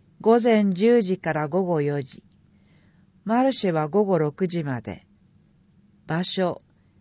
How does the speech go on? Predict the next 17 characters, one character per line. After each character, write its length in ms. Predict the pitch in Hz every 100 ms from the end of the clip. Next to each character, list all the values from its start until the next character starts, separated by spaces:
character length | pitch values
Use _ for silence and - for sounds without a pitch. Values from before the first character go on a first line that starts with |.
| _ _ _ -
未 160 | 220 240
来 260 | 214 190
長 300 | 170 175 226
崎 260 | 233 226 -
コ 180 | 208 196
コ 200 | 208 202
ウ 40 | 180
ォ 220 | 185 135
ー 40 | -
ク。 180 | 104 - _ _ _ _ _ _ _ _ _ _ _ _ _ _ _ -
内 360 | 190 220 247 240
容、 360 | 220 208 190 - _ _ _ _ _ _ _
ハ 220 | - 240
ン 120 | 262
ド 160 | 240 254
ベ 140 | 240
ル 180 | 226 220